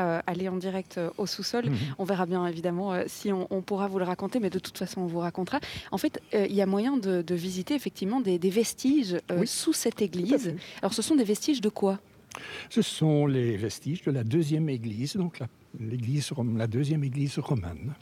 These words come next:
Speaker 1: D'accord.
Speaker 2: qui sont encore en bon état.
Speaker 1: D'accord. Alors, euh, ça, c'est cette église, et puis l'église est devenue cathédrale. Alors,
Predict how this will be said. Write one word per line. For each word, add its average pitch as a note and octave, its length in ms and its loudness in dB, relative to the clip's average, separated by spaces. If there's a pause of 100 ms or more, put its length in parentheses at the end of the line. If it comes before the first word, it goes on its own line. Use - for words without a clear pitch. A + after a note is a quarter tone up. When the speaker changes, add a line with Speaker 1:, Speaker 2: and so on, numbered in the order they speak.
(160)
Speaker 1:
D'accord. G#3+ 300 -2
Speaker 2:
qui D#3+ 100 0
sont - 160 2
encore E3 480 2
en G#2 80 -2
bon C#3+ 240 2
état. A#2+ 260 -4 (440)
Speaker 1:
D'accord. F3+ 340 0
Alors, F3+ 200 4 (360)
euh, E3+ 160 2
ça, A3 140 -2
c'est - 120 0
cette E3+ 240 -4
église, A3+ 480 2
et G3 60 -2
puis F#3+ 140 -2
l'église F#3 440 4
est F#3+ 40 2
devenue F#3+ 320 2
cathédrale. A3 580 0
Alors, F#3 160 2